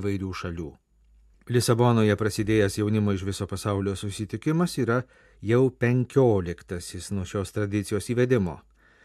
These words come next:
Prieš tai didieji pasaulio jaunimo dienų susitikimai vyko Buenos Airėse, Santiago de Composteloje, Čenstakavoje, Denveryje, Maniloje, Paryžiuje, Romoje, Toronte, Kelne, Sidnėjuje, Madride,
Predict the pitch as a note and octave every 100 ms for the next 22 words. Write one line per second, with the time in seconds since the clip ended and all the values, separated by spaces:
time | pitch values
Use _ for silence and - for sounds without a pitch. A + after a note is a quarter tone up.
0 | _ _ - A2+ A#2+ E3 D#3+ C#3 B2 C#3
1 | C3 A#2 - B2 A#2 A2+ A2+ A#2 A2+ A2
2 | A2 A#2 - G#2+ A2 A2 G2+ A2+ G#2+ G2+
3 | G#2 G2 G2+ F#2+ F#2+ F2 D#2+ A2 A#2 C3
4 | C#3 C#3 D3+ C#3+ E2 D2+ F2 F2 F#2+ F#2+
5 | A2+ A2+ - D3 C#3+ C3+ C3 B2 F#2 F2
6 | - G#2 C3+ C3 B2 G#2+ F2+ A2 B2+ A#2+
7 | A#2 A2 G2+ F2+ A#2 B2+ A#2 A2+ G#2+ F#2+
8 | G#2 B2 A#2+ A2+ A2 G2 G2+ A2+ B2 A#2
9 | A2 A2+ _ _ _ _ _ G#2+ A2 A#2+
10 | B2 A#2+ A#2 - A2+ A2+ A2 A2+ A2 _
11 | _ _ _ - A#2 A2+ A2+ A2 G#2+ G#2+
12 | G#2+ G#2 _ _ _ _ _ _ _ _
13 | _ - A2+ A2+ A2 G#2 G#2+ G#2+ G#2